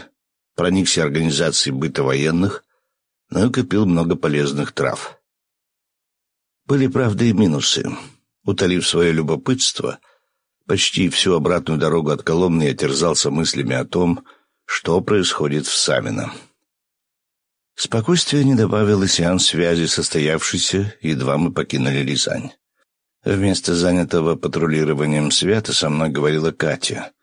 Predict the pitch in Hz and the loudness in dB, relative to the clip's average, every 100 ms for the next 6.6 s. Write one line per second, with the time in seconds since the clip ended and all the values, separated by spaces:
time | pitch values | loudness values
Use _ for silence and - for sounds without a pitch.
0 | _ _ _ 85 87 82 78 82 71 - | _ _ _ -2 2 2 2 0 0 0
1 | 85 76 76 80 76 80 78 71 - 73 | 2 0 0 -4 -2 -2 -2 -2 -2 -2
2 | 73 85 82 76 - 78 71 85 - 92 | -2 -2 -2 -2 -2 -2 -2 -4 -2 0
3 | 101 107 80 67 - 73 73 104 98 - | 0 0 0 0 -2 -2 0 0 0 -6
4 | - _ _ _ _ _ - 98 139 131 | -18 _ _ _ _ _ -2 0 2 2
5 | 110 113 - - 90 - 80 - - 82 | 2 2 0 2 0 -2 -2 0 0 0
6 | 71 65 62 62 - - | 0 -2 -2 -4 -6 -10